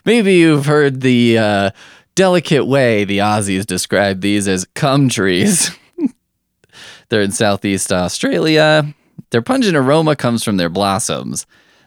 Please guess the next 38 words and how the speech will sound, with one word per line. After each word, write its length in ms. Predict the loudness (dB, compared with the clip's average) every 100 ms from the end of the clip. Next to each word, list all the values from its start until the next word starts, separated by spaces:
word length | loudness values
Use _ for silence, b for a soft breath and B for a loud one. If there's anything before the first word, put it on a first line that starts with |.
| -4
The 100 | -2
odor 200 | 0 -2
plume 480 | -2 -2 0 0
tickles 500 | -2 -4 -2 -2 -2
the 120 | -4 -2
odorant 500 | -2 0 0 -2 -4
receptors 600 | -6 -4 -4 -4 -4 -2
in 80 | -2
your 120 | -2
nose, 380 | 0 0 0 -2
and 80 | -4
the 60 |
combination 640 | -4 -4 -2 -2 -2 -4
of 100 | -6 -4
activated 560 | -6 -4 -2 -2 -2
receptors 600 | -4 -4 -4 -4 -6 -4
helps 260 | -4 -6 -6
your 100 | -6
brain 300 | -4 -4 -2
work 240 | -4 -4
out 220 | -6 -6
the 80 | -10
scent. 440 | -8 -8 -10 -12 -18 b b b b b b
If 160 | -2
you've 160 | -2 -2
smelt 400 | 0 0 -2 -4
semen 440 | -4 0 0 0
before, 540 | -2 -4 -2 0 0 -2 b b
then 120 | -2 0
your 120 | 0
brain 260 | 0 0
likely 320 | 0 0 0 0
recognizes 680 | -2 -4 -4 -2 -2 -2 -2
an 120 | -2
odor-evoked 640 | -2 0 -2 -2 -4 -4
memory, 560 | -2 0 0 0 -2 -4 -4
and 200 | -2 0
therefore, 720 | 0 -2 -2 0 2 0